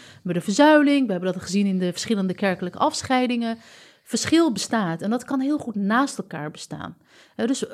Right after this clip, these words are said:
laten we niet heel krampachtig vasthouden van dit is het,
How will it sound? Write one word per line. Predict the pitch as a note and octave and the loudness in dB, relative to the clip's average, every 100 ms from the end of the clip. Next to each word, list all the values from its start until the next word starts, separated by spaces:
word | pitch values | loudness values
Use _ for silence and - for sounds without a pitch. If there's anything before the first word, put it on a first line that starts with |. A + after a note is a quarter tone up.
| A3+ | -2
laten | A#3 C#4+ B3+ | 2 2 4
we | |
niet | C#4+ C4 | 2 4
heel | C#4+ | 0
krampachtig | C#4+ A#3+ A#3+ A3+ G#3+ - | -2 -6 -6 -6 -10 -4
vasthouden | A3 G#3+ G3 G3 F#3+ | -6 -4 -6 -8 -6
van | F#3 E3+ | -6 -2
dit | B3+ C4 | -2 -2
is | A3 | -6
het, | - - | -10 -18